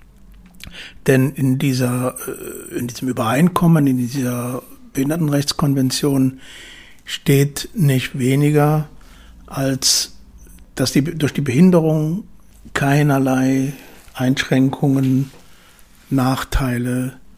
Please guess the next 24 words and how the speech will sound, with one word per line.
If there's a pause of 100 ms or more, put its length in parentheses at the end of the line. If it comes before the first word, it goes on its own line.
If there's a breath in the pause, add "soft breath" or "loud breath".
(720 soft breath)
in
der
Teilhabemöglichkeit
am
gesellschaftlichen
Leben (420 loud breath)
entstehen
dürfen.
Da,
wo
sie
sind,
müssen
sie
abgeschafft
werden
und
die (760 loud breath)
unterzeichneten
Staaten,
und
dazu
gehört
auch